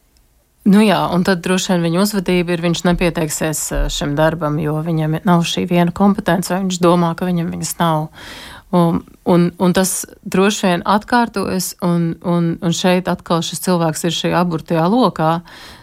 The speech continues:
ka viņš nav pieteicies jau iepriekš, un tad viņš strādā darbā,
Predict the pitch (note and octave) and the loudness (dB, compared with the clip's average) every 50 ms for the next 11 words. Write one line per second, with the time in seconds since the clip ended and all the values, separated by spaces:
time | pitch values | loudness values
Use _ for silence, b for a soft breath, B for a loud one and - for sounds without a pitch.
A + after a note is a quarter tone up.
0 | B - - E3+ E3 E3+ E3+ D#3+ - - E3+ E3+ E3 E3 F3 E3 E3 E3 D#3+ D#3+ | B -6 -4 -2 0 0 0 0 0 2 2 2 0 0 -2 -2 -2 -2 -4 -6
1 | D#3 - E3 D#3+ - - E3+ D#3+ F3 G3 G#3 - A3+ A3+ A3+ A#3+ A#3+ - - - | -4 -4 -6 -6 -4 -4 -2 0 0 0 0 0 0 0 0 0 -2 -4 -6 -4
2 | - E3+ E3 D#3 E3+ E3 D3+ D#3+ D#3+ D#3 D#3 D3+ - - - - - - E3+ E3 | -2 -2 -2 0 -2 -4 -2 0 0 0 0 -2 -4 -6 -8 -8 -4 0 2 2
3 | E3 E3 D#3+ D#3 D3+ D3 F#3+ E3+ E3 D#3+ E3 D#3+ | 2 2 2 0 0 0 0 0 0 0 0 0